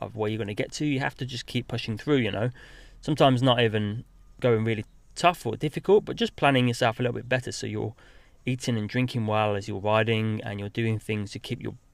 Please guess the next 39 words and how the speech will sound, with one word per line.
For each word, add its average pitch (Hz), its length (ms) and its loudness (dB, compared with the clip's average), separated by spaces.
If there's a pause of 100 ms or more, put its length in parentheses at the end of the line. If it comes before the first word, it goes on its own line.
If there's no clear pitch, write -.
(100)
your 123 140 -2
body 98 240 -4
moving, 131 400 4 (400)
but 123 100 -2
also 135 180 0
not 123 180 2
going 107 180 0
too 120 160 -6
difficult 123 400 -2
and 104 80 -4
not 107 100 -4
going 104 140 -6
too - 160 -8
hard 110 300 -2
so 104 100 -10
you 101 220 -6
can, - 220 -12
you're 135 300 -8
not 104 140 -6
gonna 104 100 -6
make 104 220 -4
the 107 140 -2
end. 101 260 -2 (720)
And 156 220 0
that's 180 180 2
kind 190 140 2
of 151 80 6
a - 20 0
challenge 131 460 4
and, 120 260 2
and, 113 380 -4 (180)
and 113 160 -2
a - 80 -8
style 113 400 2
I'm, 113 180 0
I'm 120 160 -4
starting 113 300 -4
to 113 100 -8
enjoy. 107 460 -2